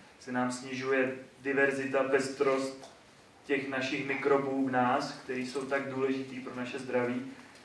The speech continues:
Takže se naopak ukazuje, že spoustu nemocí máme v důsledku přemíry hygieny,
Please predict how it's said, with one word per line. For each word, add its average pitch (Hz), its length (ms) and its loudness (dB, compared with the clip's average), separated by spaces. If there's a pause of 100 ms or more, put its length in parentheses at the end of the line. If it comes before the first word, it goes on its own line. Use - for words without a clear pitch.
Takže 120 200 -6
se 127 120 -6
naopak 127 320 4
ukazuje, 131 420 2
že 131 100 0
spoustu 135 500 0
nemocí 135 540 -2
máme 131 300 2
v 131 120 -6
důsledku 131 400 -4
přemíry 135 640 -4
hygieny, 123 760 -4